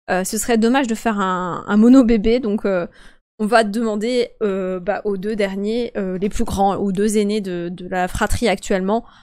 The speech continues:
de nous quitter. Vous pouvez leur dire au revoir. Hum, on va bien dire, je, je les mets avec, euh, leurs, euh, leurs parents, enfin leurs deuxièmes parents. Mais le problème, c'est que de, leurs deuxièmes parents, ils habitent, je crois, toujours en face, là-haut, et, euh, il y a plus de place. Donc,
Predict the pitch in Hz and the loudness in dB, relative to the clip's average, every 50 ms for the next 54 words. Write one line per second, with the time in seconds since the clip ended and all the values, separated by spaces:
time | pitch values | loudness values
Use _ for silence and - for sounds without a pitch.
0 | _ _ _ _ _ _ _ - 214 202 294 359 370 370 330 277 - 214 240 - | _ _ _ _ _ _ _ -2 0 2 4 4 4 4 2 0 0 -4 0 2
1 | 240 269 339 320 - - 269 240 233 220 233 220 247 302 262 220 226 226 226 214 | 4 4 4 2 2 6 6 8 8 8 6 6 4 2 2 0 -2 -2 2 4
2 | 214 226 269 302 - - - - 214 208 208 208 208 208 208 208 208 208 208 214 | 6 6 6 6 2 -2 -10 -8 -4 -2 0 0 0 0 0 0 0 0 -2 -2
3 | 208 - - - - - - - - - - _ - - _ _ _ _ _ _ | -4 -8 -14 -14 -14 -14 -14 -14 -20 -20 -20 _ -20 -20 _ _ _ _ _ _
4 | 208 208 214 254 262 294 339 285 262 220 233 247 202 208 202 208 214 196 208 220 | -2 0 2 0 0 0 -2 -2 0 0 0 0 0 -2 -2 -2 0 0 0 0
5 | 240 269 254 214 190 202 214 220 - 233 202 185 190 185 196 190 190 196 190 185 | 0 0 0 -2 0 -2 -4 -4 -2 -2 -2 0 0 0 0 -2 -2 -2 -4 -4
6 | 175 180 180 180 180 185 190 - - 220 208 202 202 214 220 - 220 196 185 190 | -4 -4 -4 -4 -4 -4 -4 -2 -2 -2 -2 -2 -2 -6 -4 -6 -6 -6 -6 -4
7 | 180 196 208 202 220 220 208 220 214 196 202 226 269 - - - - - - - | -4 -2 -2 0 0 0 0 0 0 0 0 -2 -2 -4 -8 -16 -20 -20 -20 -20
8 | _ _ _ _ _ _ _ _ 208 214 226 226 226 - 214 240 262 - 233 214 | _ _ _ _ _ _ _ _ 0 2 2 2 2 2 0 0 0 -2 -2 -4
9 | 190 185 185 190 190 185 180 165 190 202 185 233 254 233 208 190 214 240 247 214 | -4 -4 -4 -4 -4 -2 -4 -4 -4 -4 -2 -2 -2 0 -2 -2 -2 -2 -2 -2
10 | 190 196 226 214 - - - - 226 226 - 226 208 247 247 226 208 202 - - | -4 -4 -4 -8 -8 -10 -6 -6 -6 -4 -4 -8 -8 -6 -6 -4 -4 -4 -4 -2
11 | 208 - 220 - - - - 190 180 185 208 226 240 - - - 190 190 185 185 | -2 -2 -2 -4 -6 -6 -4 -2 -2 0 0 -2 -2 -4 -4 -4 -4 -4 -2 -4
12 | 185 180 180 175 - 190 196 226 226 - 214 - 277 247 202 214 185 202 208 202 | -4 -4 -4 -6 -6 -4 -4 -2 0 -2 0 4 4 6 6 4 2 0 -2 -2